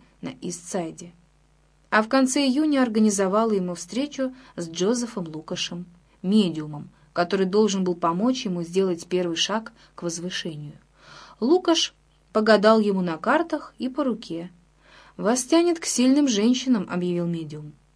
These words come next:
«и вы дарите им любовь». Джозеф составил относительно Сэма отчет, уместившийся на двенадцати страницах, который был немедленно отправлен Йоко.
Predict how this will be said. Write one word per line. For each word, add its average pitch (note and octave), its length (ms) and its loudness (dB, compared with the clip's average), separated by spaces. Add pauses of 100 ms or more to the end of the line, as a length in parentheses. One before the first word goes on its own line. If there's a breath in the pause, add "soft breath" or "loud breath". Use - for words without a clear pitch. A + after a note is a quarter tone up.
«и F3 100 -4
вы F#3 140 2
дарите B3+ 420 2
им B3 100 6
любовь». G3+ 520 -2 (1120)
Джозеф G3 400 2
составил F#3+ 560 0
относительно G3 760 -2
Сэма F#3+ 400 -2
отчет, C4 360 -6 (380 loud breath)
уместившийся B3 960 2 (240 loud breath)
на G3+ 140 0
двенадцати F#3+ 680 -2
страницах, A3 760 -4 (300 soft breath)
который G#3+ 320 2
был G#3 160 6
немедленно G#3 720 4
отправлен F3+ 480 -6
Йоко. D3+ 400 -14